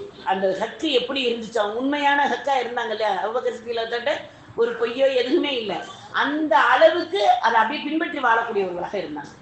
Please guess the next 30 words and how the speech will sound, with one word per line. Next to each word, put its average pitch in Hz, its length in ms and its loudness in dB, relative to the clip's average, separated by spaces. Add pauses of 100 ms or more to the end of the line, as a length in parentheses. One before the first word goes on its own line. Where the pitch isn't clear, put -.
(1700)
எந்த 262 280 0
இடத்துலயும், 277 600 0
எந்த 262 320 -2
நிமிஷத்துலயும், 285 720 -6
எந்த 269 280 0
காரணத்துக்கும் 294 680 0
அவங்க 240 320 0
நாவுல 262 300 2
இருந்து 262 300 -4 (560)
பொய் 269 280 -2
வராத 269 560 4
வண்ணம் 269 380 0 (380)
என்னை 262 420 0
தடுத்து 233 420 0
கொண்டு 226 240 0
இருக்கிறேன்ங்கிறாங்க 196 800 -2
மைமுனர் 180 400 -6
அலி, 165 180 -6 (160)
மை-, 196 220 -4
மைமுனர் 233 360 -2
ரலியல்லாஹு 190 460 0
தஆலா 175 220 -2
அன்ஹு. 160 220 -6 (760)
அல்ஹம்துலில்லாஹ், 233 520 -2
இப்படிப்பட்ட 277 460 -2
பண்பு 262 340 -4
உள்ளவங்க 226 380 -4
தான் 247 200 -2
நம்மளுடைய 190 380 -2
தாய். 180 260 -2